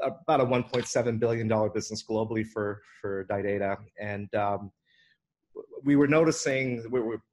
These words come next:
obviously a big Cisco partner, Cisco, one of Cisco's largest global partners, largest collaboration partner globally. And, uh, we saw a lot of disruption in the desktop conferencing space. And, um, it,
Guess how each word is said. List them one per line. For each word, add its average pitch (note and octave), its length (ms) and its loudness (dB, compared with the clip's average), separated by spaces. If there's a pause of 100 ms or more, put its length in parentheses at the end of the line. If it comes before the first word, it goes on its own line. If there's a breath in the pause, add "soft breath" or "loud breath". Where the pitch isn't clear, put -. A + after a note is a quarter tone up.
obviously B2 280 -2
a - 20 -12
big A#2+ 220 -4
Cisco A#2+ 440 -6
partner, A2+ 380 -2
Cisco, A2+ 440 -2
one A#2+ 120 0
of A2+ 80 -2
Cisco's A#2+ 320 -8
largest G#2+ 320 -6
global A#2 300 -4
partners, G#2+ 480 -4
largest A#2+ 440 -2
collaboration A2 560 -2
partner G#2 300 -6
globally. G2+ 420 -4
And, F#2 140 -10 (560)
uh, G#2 220 0
we G#2+ 120 -2
saw C3+ 200 2
a - 20 4
lot B2 200 4
of A#2+ 60 0
disruption A#2 640 -4
in A2 100 -4
the F#2+ 80 -6
desktop A2 540 -6
conferencing A2 520 -12
space. - 560 -6 (200)
And, G#2+ 440 -4
um, G#2 440 -4 (460 soft breath)
it, A#2+ 140 -2